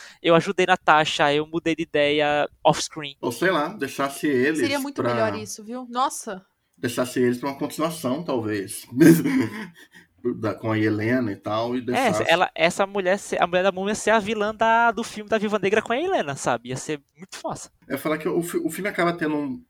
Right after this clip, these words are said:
Speaker 2: ele, eu acho ele divertido, ele tem sequências que eu acho maneiras, eu gosto da Helena e da Natasha, mas esses pontos aí, ele acaba ficando muito desbalanceado e aí ele vai, ele não tem o desenvolvimento dos seus, dos seus temas. Tem os,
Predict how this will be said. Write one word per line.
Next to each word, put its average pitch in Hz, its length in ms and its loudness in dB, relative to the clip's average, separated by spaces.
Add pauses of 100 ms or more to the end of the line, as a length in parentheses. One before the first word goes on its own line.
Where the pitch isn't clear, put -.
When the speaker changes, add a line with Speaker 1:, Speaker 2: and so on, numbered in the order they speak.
Speaker 2:
ele, 131 500 0
eu 135 100 -2
acho 170 200 -4
ele 160 80 0
divertido, 143 520 0
ele 139 80 -2
tem 139 140 -6
sequências 127 460 -8
que - 80 -12
eu - 20 -4
acho 123 160 -8
maneiras, 139 580 -4
eu 127 80 -4
gosto 117 360 -4
da 107 100 -2
Helena 107 480 -2
e 101 60 -6
da 101 80 -10
Natasha, 120 720 -6 (180)
mas 143 640 0
esses 165 340 -6
pontos 135 440 -6
aí, 117 400 -2
ele 120 640 -2
acaba 120 380 -6
ficando 127 280 -6
muito 131 180 -4
desbalanceado 127 880 -4
e 135 120 -2
aí 131 120 0
ele 127 140 0
vai, 131 120 -4 (400)
ele 135 140 4
não 147 120 0
tem 147 140 0
o 170 60 2
desenvolvimento 151 720 -2
dos - 140 -14
seus, 175 300 -6 (140)
dos - 180 -14
seus 160 220 -2
temas. 120 580 -2 (300)
Tem 117 100 0
os, 165 260 -4